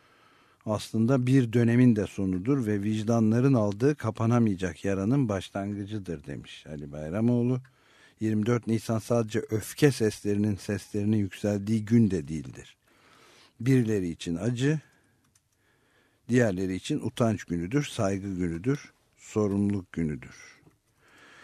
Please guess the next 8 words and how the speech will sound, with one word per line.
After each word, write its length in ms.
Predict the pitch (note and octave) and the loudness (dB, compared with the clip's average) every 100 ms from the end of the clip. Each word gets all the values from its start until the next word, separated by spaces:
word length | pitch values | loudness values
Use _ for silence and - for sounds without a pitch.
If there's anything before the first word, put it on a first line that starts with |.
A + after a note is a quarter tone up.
| - G2+ | -10 -6
Yani 160 | F#2+ | -4
sayıları 520 | - A#2 A#2 A2+ A#2+ | -4 0 2 4 2
iki 240 | C#3+ C3 A2+ | 2 -2 -4
yüz 160 | G#2 | -2
yirmi 440 | G#2 A2+ A2+ B2 A2 | 0 2 6 6 6
civarında 840 | G2+ F#2 F2 E2 F2 F#2+ C3+ D3 - - | 2 -2 -2 -2 -2 0 0 0 -4 -18
İstanbul'da 640 | - - A2 F#2+ E2+ F2 A2 | -16 -6 -2 -2 -2 -4 -4
saat 320 | - F#2+ | -4 -4